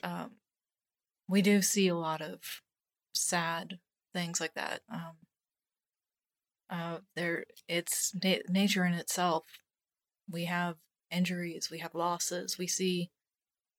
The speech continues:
um, a lot of death. But I also know biologists are,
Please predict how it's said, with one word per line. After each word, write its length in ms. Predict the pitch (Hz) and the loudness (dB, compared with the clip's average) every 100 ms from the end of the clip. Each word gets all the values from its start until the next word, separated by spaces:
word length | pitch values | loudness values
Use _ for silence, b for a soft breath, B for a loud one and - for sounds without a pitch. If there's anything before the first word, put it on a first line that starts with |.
| - | -6
um, 380 | 170 165 - - _ _ _ | -4 -4 -6 -12 _ _ _
a 40 | 165 | -4
lot 240 | 180 175 | -2 -2
of 80 | 170 | -2
death. 260 | 175 175 - - | -2 -4 -8 -4
But 240 | 165 - _ | -4 -4 _
I 120 | 185 | 2
also 280 | 190 220 - | 4 4 4
know 420 | 185 180 175 175 - _ _ _ _ _ _ _ | 6 6 4 0 -4 _ _ _ _ _ _ _
biologists 580 | 180 185 220 240 196 - - | 4 8 8 6 4 0 -2
are, 160 | 175 | -4